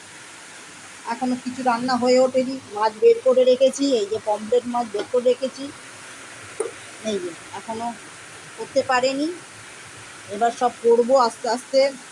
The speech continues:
প্রচণ্ড অন্ধকার হয়ে গেছে, একদম ঘর বাড়ি পুরো অন্ধকার,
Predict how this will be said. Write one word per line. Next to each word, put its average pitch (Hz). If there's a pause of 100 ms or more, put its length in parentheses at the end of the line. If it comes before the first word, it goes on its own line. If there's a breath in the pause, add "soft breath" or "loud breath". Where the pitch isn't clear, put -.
(800)
প্রচণ্ড 262
অন্ধকার 247
হয়ে 254
গেছে, 262
একদম 233
ঘর 226
বাড়ি 247
পুরো 254
অন্ধকার, 233